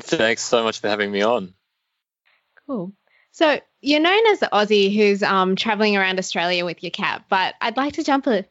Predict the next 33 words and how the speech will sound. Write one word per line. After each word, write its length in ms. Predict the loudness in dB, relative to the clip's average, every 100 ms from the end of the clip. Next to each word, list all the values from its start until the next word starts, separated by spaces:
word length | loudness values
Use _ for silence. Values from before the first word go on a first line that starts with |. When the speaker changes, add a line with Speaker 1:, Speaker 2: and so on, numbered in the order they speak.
| _ -2
Speaker 2:
little 280 | 0 2
bit 180 | 2 0
into 320 | 0 -4 -4
your 160 | -2 0
life 300 | 2 0 -4 _
before 320 | -14 -4 -2
that. 180 | 0 -2
Do 80 | -2
you 60 |
mind 240 | 0 0 0
telling 540 | 0 0 2 0 -2 -4
us 280 | -4 -4 -4
what 240 | -2 -2 0
you're, 260 | 0 -2 -2
what 200 | -2 2
you 120 | 4
were 80 | 4
doing 260 | 4 2
before 320 | 0 -2 0 0
you 80 |
started 340 | 0 -2 -2 -2
vanning 380 | -2 0 0 2
and 160 | 2
how 140 | 0 0
you 120 | 0
came 200 | 0 0
to 100 | 0
the 80 | 0
decision 480 | -2 -4 -2 -2
to 100 | -4
change 360 | -6 -4 -4 -4
your 100 | -4
lifestyle? 640 | -4 -6 -6 -2 0 0